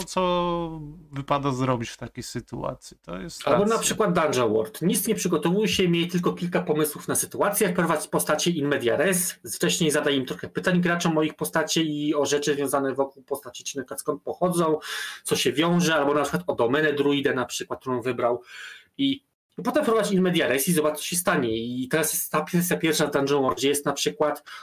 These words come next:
Speaker 2: o tym, żeby poznać postacie, jak reagują, jak, co ich interesuje graczy i potem z tego utworzyć fronty przygodowe, jakiś front kampanijny w-, na drugą sesję, tak? Apocalypse World jest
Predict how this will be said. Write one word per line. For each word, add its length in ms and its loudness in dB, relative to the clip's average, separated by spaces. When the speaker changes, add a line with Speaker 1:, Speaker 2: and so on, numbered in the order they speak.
Speaker 2:
o 80 2
tym, 180 2
żeby 200 2
poznać 320 2
postacie, 420 0
jak 200 2
reagują, 480 2
jak, 360 -2
co 120 0
ich 140 2
interesuje 480 2
graczy 520 0
i 60 -20
potem 220 0
z 80 -2
tego 180 2
utworzyć 520 2
fronty 360 2
przygodowe, 600 0
jakiś 240 0
front 220 -2
kampanijny 680 -2
w-, 80 -12
na 100 2
drugą 260 0
sesję, 500 -6
tak? 220 -2
Apocalypse 460 0
World 200 0
jest 240 0